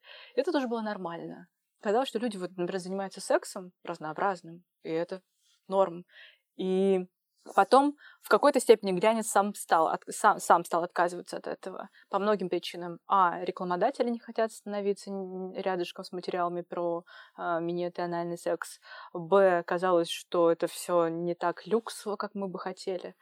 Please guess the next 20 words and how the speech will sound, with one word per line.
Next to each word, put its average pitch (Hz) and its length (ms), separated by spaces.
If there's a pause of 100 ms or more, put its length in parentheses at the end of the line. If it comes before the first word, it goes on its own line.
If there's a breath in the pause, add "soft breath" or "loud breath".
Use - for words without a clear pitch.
(240 soft breath)
Сейчас, - 680 (340)
вот 190 180
когда 196 240
нам 196 200
уже 190 160
запретили, 185 600
нам 160 220
говорят: 165 340
«Нет, 175 300 (120)
вы 175 120
не 175 120
можете 170 460
об 160 140
этом 165 180
писать - 520 (320 loud breath)
в - 160
сми». 180 420 (340 soft breath)
Кажется, 214 360
что 202 280
вот 185 160